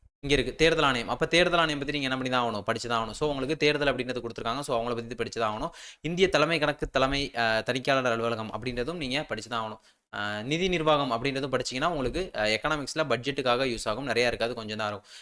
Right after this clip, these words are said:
அப்ப இதெல்லாம் தான். அப்ப வரி வகைகள் அப்படின்றது உங்களுக்கு எங்க யூஸ் ஆகும்னா உங்களுக்கு எக்கனாமிக்ஸ்ல யூஸ் ஆகும். So இந்த மாதிரி விஷயங்கள். அப்ப இந்த லெசன் பொறுத்த வரைக்கும் நீங்க, அஹ்,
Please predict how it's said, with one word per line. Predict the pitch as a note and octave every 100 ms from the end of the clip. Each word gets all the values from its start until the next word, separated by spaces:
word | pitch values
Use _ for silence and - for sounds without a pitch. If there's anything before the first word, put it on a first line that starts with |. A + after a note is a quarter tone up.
| -
அப்ப | A#2+
இதெல்லாம் | C#3 C#3+ C#3+
தான். | C#3
அப்ப | -
வரி | B2+ C3+
வகைகள் | D3+ C#3 C3+
அப்படின்றது | B2+ B2 B2 D3
உங்களுக்கு | F3+ C3+ A#2+
எங்க | B2+
யூஸ் | A#2+ A#2+
ஆகும்னா | A2+ C3+
உங்களுக்கு | D3 A#2 D#3+ F#3+ - -
எக்கனாமிக்ஸ்ல | A2+ B2+ C3+ A#2 -
யூஸ் | A2 G#2 G#2
ஆகும். | F#2+ G#2+ -
So | - C3+
இந்த | C3+ C#3+ D3+
மாதிரி | D#3
விஷயங்கள். | D3+ C3+ B2+ B2
அப்ப | A#2+ D3+
இந்த | D#3+ D3
லெசன் | C#3+ C#3 D#3
பொறுத்த | C#3 B2+
வரைக்கும் | B2 C3 F3
நீங்க, | C#3+ C3 F#3 - - -
அஹ், | G#2 G#2 G#2 G#2 G2